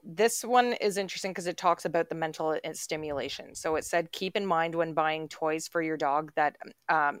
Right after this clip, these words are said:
especially the ones," and I think we've mentioned a, a few of them on the show, um, "buy, uh, like, a puzzle toy that has a reward." So, like, there's different ones where it's like, if the dog pushes on something, it opens a door and then there's, like,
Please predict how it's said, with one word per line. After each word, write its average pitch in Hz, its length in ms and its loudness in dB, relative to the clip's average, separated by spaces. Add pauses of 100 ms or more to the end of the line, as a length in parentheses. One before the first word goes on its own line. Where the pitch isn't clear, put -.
especially 165 580 -2
the 160 100 0
ones," 156 340 -4
and 156 140 -2
I 151 80 -2
think 160 240 -12
we've 160 160 -4
mentioned 151 380 -6
a, 143 40 -10 (160)
a 160 40 -8
few 156 240 -6
of 151 80 -8
them 151 160 -4
on 156 320 -2
the 156 60 -8
show, 143 420 -4 (480)
um, 156 340 0 (160)
"buy, 165 600 4 (120)
uh, 156 400 4 (140)
like, 156 180 -2
a 156 60 -2
puzzle 160 400 -4
toy 156 340 -4
that 147 200 -2
has 151 180 -4
a 151 80 -4
reward." 143 580 -6
So, 151 200 -2
like, 147 200 -4
there's 151 220 -6
different 165 320 -2
ones 156 240 -6
where 151 100 -2
it's 151 140 -6
like, 147 180 -4
if 156 80 -10
the 160 80 -4
dog 147 380 0
pushes 156 320 -6
on 151 120 -6
something, 156 300 -8
it 151 160 -6
opens 147 300 -8
a 147 60 -8
door 143 260 -4
and 151 100 -6
then 143 120 -8
there's, 143 200 -10
like, 143 160 -6